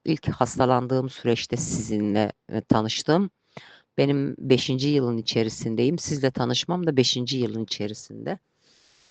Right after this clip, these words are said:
Hocam yemin ediyorum, evet bak o süreçlerde ben çok iyiyim, doktora gidiyorum, doktor sonuçlarım çok harika ötesi çıkıyor.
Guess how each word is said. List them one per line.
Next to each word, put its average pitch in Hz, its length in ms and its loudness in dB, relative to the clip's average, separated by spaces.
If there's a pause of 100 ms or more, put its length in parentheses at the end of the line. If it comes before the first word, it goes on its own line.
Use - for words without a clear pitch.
(720)
Hocam 165 280 4
yemin 170 280 2
ediyorum, 151 560 2 (640)
evet 156 320 4
bak - 280 2
o 156 80 2
süreçlerde 143 880 0
ben 135 240 2
çok 139 320 -2 (120)
iyiyim, 127 600 0
doktora 127 440 2
gidiyorum, 131 520 0
doktor 127 360 0
sonuçlarım 127 640 0
çok - 240 -6
harika 123 440 2
ötesi 131 420 -6
çıkıyor. 131 500 0